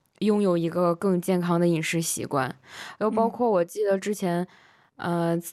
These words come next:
Speaker 1: 在网上冲浪的时候，我真的通过互联网 <laughs> 知道了很多什么，就关于健康或者是养生或者健身的这种知识。我也不知道这种知识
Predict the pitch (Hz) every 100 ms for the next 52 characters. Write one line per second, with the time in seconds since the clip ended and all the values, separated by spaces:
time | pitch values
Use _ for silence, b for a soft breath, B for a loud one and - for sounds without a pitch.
0 | _ 214 190 175 165 175 - 262 254 247
1 | 190 185 - 170 180 180 185 254 240 -
2 | 240 254 254 262 190 226 - 202 - -
3 | - 247 254 220 202 180 175 233 220 175
4 | 190 - B B B B B 226 226 226
5 | 220 220 262 226 196 208 196 208 180 180
6 | 185 170 - 160 175 175 175 208 208 214
7 | 190 170 208 190 202 196 180 180 170 180
8 | B B - 208 214 208 190 214 196 202
9 | 196 208 180 165 185 190 185 175